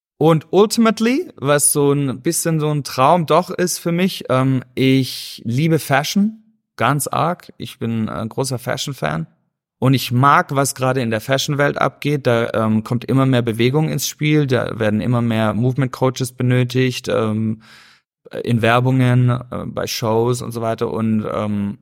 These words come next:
ich glaube, dass ich da ganz viel dazu beitragen könnte, weil ich eben aus dem Tanz komme,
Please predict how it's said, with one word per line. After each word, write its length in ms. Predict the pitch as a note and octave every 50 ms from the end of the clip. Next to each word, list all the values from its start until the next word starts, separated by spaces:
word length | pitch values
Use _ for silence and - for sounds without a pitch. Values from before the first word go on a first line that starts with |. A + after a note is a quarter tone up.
| _
ich 160 | - - -
glaube, 340 | - B2 A#2+ A#2+ C3 C3 C3
dass 220 | B2+ B2 A#2 - B2+
ich 240 | A#2+ - - _
da 760 | - A2+ G#2+ A#2 A#2+ B2+ C#3 D3+ D#3+ E3+ E3+ E3 - _ _ _ _ _ _ _ -
ganz 320 | - B2+ C3+ C3+ B2+ - -
viel 180 | - B2+ B2
dazu 300 | A#2+ A2+ A2 - A#2+ G#2
beitragen 480 | G2 G#2+ G#2+ G#2+ - - G2+ G2+ G2+ G2
könnte, 420 | - - G2 F#2+ - A#2 A#2 A#2
weil 200 | A2+ G#2+ G#2+ A2
ich 220 | A2 G#2+ - - -
eben 200 | G#2+ G#2+ G#2 F2
aus 160 | D#2 G#2 -
dem 100 | G#2 F#2+
Tanz 320 | - - G#2+ G2 - -
komme, 400 | - - A2 G#2 G#2 A#2 B2+ A#2+